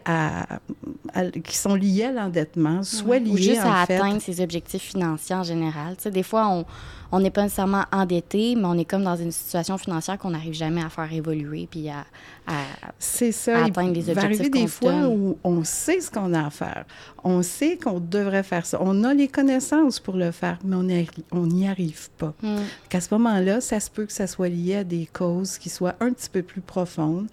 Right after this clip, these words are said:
Speaker 1: euh, et à la façon d'être de la personne ou à la façon de penser. Ça pourrait être, euh, lié, par exemple, à, à des idées limitatives qu'on a acquis.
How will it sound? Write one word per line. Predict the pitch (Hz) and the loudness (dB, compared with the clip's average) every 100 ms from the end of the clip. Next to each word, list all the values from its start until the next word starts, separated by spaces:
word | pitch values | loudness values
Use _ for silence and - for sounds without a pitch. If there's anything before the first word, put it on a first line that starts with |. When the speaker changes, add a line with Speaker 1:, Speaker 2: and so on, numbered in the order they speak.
| - - - - | -10 -18 -16 -4
Speaker 1:
euh, | 170 165 160 - | -2 0 -2 -2
et | 175 175 | -2 0
à | 170 | 0
la | 165 170 | 0 0
façon | 208 202 - 190 | -2 -2 -2 -2
d'être | 160 180 170 160 - - | 0 0 0 0 -6 -10
de | 160 170 | -2 0
la | 160 | 0
personne | - 160 - 165 165 | -2 -6 -4 -2 0
ou | 170 | 0
à | |
la | 175 170 | 0 -2
façon | - 185 - 190 | -4 -6 -4 -4
de | 185 | -2
penser. | 170 - 175 165 - 165 - - - - | -4 -2 -2 -2 -4 -8 -10 -18 -18 -18
Ça | - - 175 | -8 -4 -4
pourrait | - 175 175 180 185 180 | -2 0 2 4 4 0
être, | 175 170 180 185 - 175 | 0 2 2 -2 -6 -2
euh, | 165 160 | 0 0
lié, | 165 190 175 160 180 | -2 -4 -4 -2 -2
par | 185 165 | -2 -2
exemple, | 160 160 160 160 180 180 - | -2 -2 -2 0 0 -2 -4
à, | 160 156 160 - - - - | -4 -6 -8 -16 -18 -16 -6
à | 156 156 151 | -2 0 0
des | 160 180 175 | 0 0 0
idées | 180 | 2
limitatives | 226 226 214 208 202 - 247 208 | 4 4 2 0 -2 -2 -2 -2
qu'on | - 165 160 175 | -6 -2 0 0
a | - | 0
acquis. | 165 160 - - 196 | -2 -2 -4 -2 -2